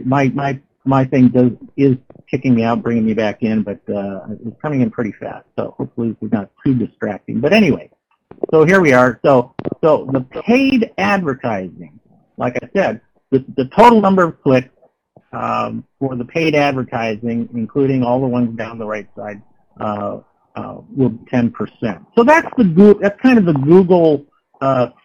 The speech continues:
story of advertising, and that, that yeah, S E O is big, um, you know,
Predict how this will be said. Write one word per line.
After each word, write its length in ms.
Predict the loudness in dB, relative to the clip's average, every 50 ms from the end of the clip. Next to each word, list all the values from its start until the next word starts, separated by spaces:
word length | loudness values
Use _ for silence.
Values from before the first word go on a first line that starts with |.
| _ -8
story 640 | -4 -2 0 2 2 2 2 0 -2 -4 -6 -8 -8
of 320 | -8 -6 -4 -4 -6 -8 -8 -6
advertising, 1000 | -4 -2 -2 -2 -2 -4 -6 -8 -10 -10 -8 -8 -8 -6 -6 -6 -6 -4 -4 -4
and 240 | -4 -4 -4 -2 -2
that, 200 | -4 -4 -4 _ _ _ _ -4
that 200 | -4 -4 0 2
yeah, 240 | 4 4 4 4 2 0
S 180 | 0 -2 0 0 0
E 160 | 0 2 2
O 100 | 2 2
is 80 | 0 -2
big, 500 | -2 -2 -2 0 0 0 -2 -4 -6 -10 _ _ _ _ _ _ -4
um, 360 | -2 -2 -2 -2 -2 0 0
you 60 | 0
know, 220 | 0 -2 -4 -6